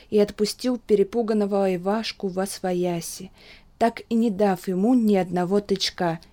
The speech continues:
и даже не сказав вдогонку ни одного слова. От стыда и горя Ивашка забрел в лес, заблудился и попал на болото.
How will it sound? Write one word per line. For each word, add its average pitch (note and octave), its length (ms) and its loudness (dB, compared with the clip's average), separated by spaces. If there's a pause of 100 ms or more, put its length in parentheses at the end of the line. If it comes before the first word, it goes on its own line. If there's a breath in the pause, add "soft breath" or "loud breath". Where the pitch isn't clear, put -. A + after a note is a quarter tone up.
(120)
и G#3+ 80 2
даже G3+ 240 4
не G#3 100 4
сказав G#3 460 0
вдогонку G#3 560 0
ни F#3+ 140 0
одного F#3+ 340 0
слова. E3+ 540 -4 (760 soft breath)
От G#3 180 0
стыда C4 440 2
и A3+ 80 4
горя A3+ 360 6
Ивашка G#3 460 0 (260 loud breath)
забрел G#3 400 2
в F#3+ 120 -4
лес, F#3 420 0 (300 loud breath)
заблудился G3 840 0 (280 loud breath)
и G#3 100 2
попал G3 420 0
на F#3+ 140 0
болото. F3 600 -2